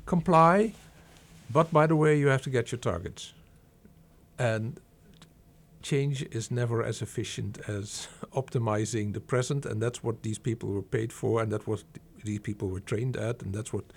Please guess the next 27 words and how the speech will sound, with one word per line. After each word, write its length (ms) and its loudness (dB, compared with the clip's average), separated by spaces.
these 140 -6
people 320 -2
were 180 -4
attending 540 -4
to. 320 -4
So 140 -4
that 220 -2
can 140 0
make 240 -2
it, 220 -4
uh, 360 0
difficult 480 -4
for 160 -6
large 440 -4
companies, 720 -2
and 120 -2
you 120 0
often 220 -2
see 180 -4
that 160 -2
the 60 -16
small, 320 0
medium 340 0
enterprises 760 -4
are 60 -6
much 600 -4
quicker 380 -8